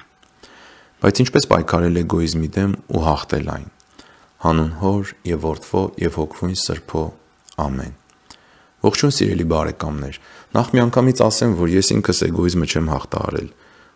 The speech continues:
ու իմ փորձառությունից չէ, որ պատմելու եմ այստեղ, այլ թե Քրիստոսի եկեղեցին ինչ է սովորեցնում մեզ այս մասին։ Բայց մինչ այդ պատկերացրեք մի բան։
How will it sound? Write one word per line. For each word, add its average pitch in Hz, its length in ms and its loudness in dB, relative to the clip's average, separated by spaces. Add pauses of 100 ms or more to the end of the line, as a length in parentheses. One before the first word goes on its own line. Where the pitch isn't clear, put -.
(120)
ու - 200 0
իմ 92 160 4
փորձառությունից 90 720 0
չէ, 98 180 0
որ 76 180 -4
պատմելու - 480 -4
եմ 82 160 -4
այստեղ, - 460 -8 (460)
այլ 80 200 0
թե 95 80 2
Քրիստոսի 98 540 0
եկեղեցին 92 600 0
ինչ 95 140 0
է 85 120 -2
սովորեցնում 82 680 -2
մեզ 76 140 -4
այս - 200 -6
մասին։ - 460 -6 (720)
Բայց 92 160 2
մինչ 101 240 2
այդ 113 200 4
պատկերացրեք 85 720 0
մի 80 140 -2
բան։ 80 260 -10